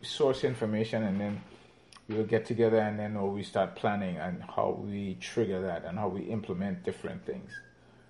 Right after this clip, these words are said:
Um, and, you know, it, they'd say, "Look, Dad, I think I need, we need to, to get this, and we need to get that, because that piece will do this." And then they'll do more research, and they go, "No, no, not this one, but I found a better one." And,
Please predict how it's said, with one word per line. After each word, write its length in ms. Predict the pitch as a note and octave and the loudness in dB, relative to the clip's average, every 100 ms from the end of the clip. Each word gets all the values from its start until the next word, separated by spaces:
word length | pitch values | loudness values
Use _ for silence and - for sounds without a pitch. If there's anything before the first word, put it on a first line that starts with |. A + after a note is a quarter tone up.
| - - - | -20 -20 -14
Um, 420 | - A#1+ A#1+ - - - - - | -10 -8 -8 -12 -16 -20 -20 -14
and, 280 | F#2+ F#2 E2+ | -8 -6 -4
you 80 | F#2+ | -2
know, 120 | F#2 | 0
it, 240 | F#2+ G2+ G2 | 0 0 2
they'd 200 | F#2+ F2+ | 2 2
say, 160 | - | 0
"Look, 240 | F#2 F#2 - | 0 0 -2
Dad, 200 | E2+ E2+ | -2 0
I 60 | |
think 240 | F2 F2+ F2+ | -2 -4 -4
I 60 | |
need, 200 | F2 F2+ - - | -2 -2 -4 -8
we 80 | F2 | -6
need 180 | E2 - | -6 -10
to, 100 | - - - | -14 -14 -14
to 100 | F#2+ | -10
get 180 | E2+ D#2+ | -10 -8
this, 240 | E2 - | -8 -8
and 100 | E2 E2 E2+ | -10 -8 -6
we 80 | E2+ | -6
need 160 | F2 | -8
to 60 | - | -8
get 200 | D2+ D#2 | -8 -6
that, 240 | D#2 D#2 - | -4 -6 -8
because 220 | - F2 - | -12 -10 -4
that 260 | F2+ G#2 | -4 -4
piece 320 | - E2 C2 | -6 -8 -8
will 180 | D#2+ C#2+ - - - | -8 -8 -10 -18 -10
do 200 | E2+ D2 | -8 -4
this." 260 | C#2+ - | -6 -6
And 140 | C#2+ D2+ | -10 -8
then 140 | F2 | -2
they'll 160 | F#2 G2 | 0 2
do 160 | G#2 | 2
more 160 | A2+ A#2+ | 2 6
research, 560 | C3 C3+ - A#2+ A#2 - - - - - - | 6 4 2 2 2 -10 -18 -20 -20 -14 -4
and 100 | A2+ | 0
they 40 | |
go, 100 | A#2 | 2
"No, 140 | A2+ A#2+ | 4 2
no, 140 | G#2 | 2
not 320 | A#2+ C#3 - | 0 -2 0
this 240 | D#3 F3 - | 2 2 -2
one, 200 | D#2 - - - - | -6 -8 -18 -20 -6
but 180 | - D#2+ | -2 -2
I 100 | - | -4
found 340 | - - A2+ B2 | -2 2 4 6
a 60 | |
better 300 | - G3 G3 | 12 12 12
one." 280 | B2+ G2 C2 - - | 10 8 2 -8 -14
And, 260 | E2+ D#2 | -14 -14